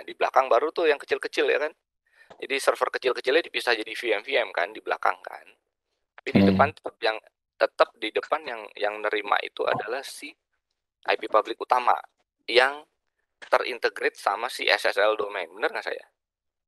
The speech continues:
Speaker 2: Iya.
Speaker 1: Nah, konsepnya jadi seperti itu. Kalau mau dipisah, ya bisa juga. Cuma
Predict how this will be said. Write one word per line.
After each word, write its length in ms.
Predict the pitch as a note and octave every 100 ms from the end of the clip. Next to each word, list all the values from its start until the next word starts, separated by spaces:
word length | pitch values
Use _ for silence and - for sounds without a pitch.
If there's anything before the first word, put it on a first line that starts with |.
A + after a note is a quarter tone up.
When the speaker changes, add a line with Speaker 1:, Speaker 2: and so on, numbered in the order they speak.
| _ _ _ - - - -
Speaker 2:
Iya. 220 | G2 D#2+ - - _ _ _ _ -
Speaker 1:
Nah, 280 | F2 F2+ D#2 C#2+ C#2+ F2 _ _ _ _ _ -
konsepnya 480 | F2+ - - A#2 A2
jadi 40 |
seperti 340 | B2+ B2+ C3 D#3
itu. 400 | E3+ D3 A#2+ A#2+ _ _ _ _ _ _ _ _ _ _ _ _ -
Kalau 240 | D3+ D3
mau 80 | A#2+
dipisah, 640 | A2+ A2 G#2 E2+ F#2+ -
ya 140 | F2+ E2+
bisa 240 | - E2
juga. 480 | F2 A2+ A#2 G#2 F#2+ -
Cuma 260 | A2 B2+